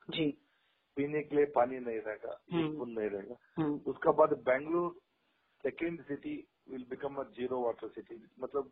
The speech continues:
Speaker 2: जीरो पानी का
Speaker 1: नहीं
Speaker 2: सिटी।
Speaker 1: सर। जी।
Speaker 2: हमने जब पढ़ा, then to दो हज़ार तीस तक
Speaker 1: जी।
Speaker 2: इक्यावन सिटी पूरा जीरो वाटर सिटी हो जाएगा।
Speaker 1: जी।
Speaker 2: आप देखिए अभी गांव से आदमी लोग पढ़ने आता है, नौकरी करने आता है,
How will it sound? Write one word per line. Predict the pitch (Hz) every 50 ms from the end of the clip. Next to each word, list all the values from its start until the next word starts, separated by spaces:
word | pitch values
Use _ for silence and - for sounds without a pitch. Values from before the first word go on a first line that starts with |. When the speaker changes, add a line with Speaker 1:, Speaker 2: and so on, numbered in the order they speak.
| - -
Speaker 2:
जीरो | - - - 123 135 135 147
पानी | 139 - - 123 123 123 120
का | - - 127 120 117 - _ _ _ _ -
Speaker 1:
नहीं | 170 165 156 147 143
Speaker 2:
सिटी। | 139 - -
Speaker 1:
सर। | - - - _ _ _ _ _ _ - 156
जी। | 156 156 147 135 - _ _ _ - -
Speaker 2:
हमने | 156 156 170 180 190
जब | 185 165 170 165 160 - -
पढ़ा, | - 143 135 131 139 156 165 - - _ - - 127 - -
then | 151 160
to | 170 170 - _ _ - 170 170 156 143
दो | 143 165 180 180 175
हज़ार | 175 160 170 160 147 _ -
तीस | 175 185 190 185 _ -
तक | 135 - - - - _ _ _ _ _ _ -
Speaker 1:
जी। | - - 131 139
Speaker 2:
इक्यावन | 143 - - - - 185 185 180 180 175 160 156
सिटी | 143 _ - 143 139 - 156 151 143 - _ _ _ - - - _ - _ _ _ _ _ -
पूरा | 143 143 147 143
जीरो | 143 123 131 123 123 120
वाटर | 117 113 - 113
सिटी | 104 _ - 101 - 120
हो | - 104
जाएगा। | 95 90 - - 98 - _ _ _ _ _ _ _ - -
Speaker 1:
जी। | - - - - - _ _ _ - -
Speaker 2:
आप | 135 - -
देखिए | - - 143 139 - 160 160
अभी | 160 151 135 151
गांव | 131 - 131 123 127 135 143 143 -
से | 160 156
आदमी | 151 131 120 127 131 139
लोग | 139 135 139 139 127 _
पढ़ने | - 123 113 113 127 - 131
आता | 127 117 - - 113
है, | 110 107 110 _ _ _ _ _ _ _ _ -
नौकरी | 127 120 117 117 135 147 143
करने | - 135 120 117 127 123
आता | 120 117 - - 110
है, | 107 107 - - _ _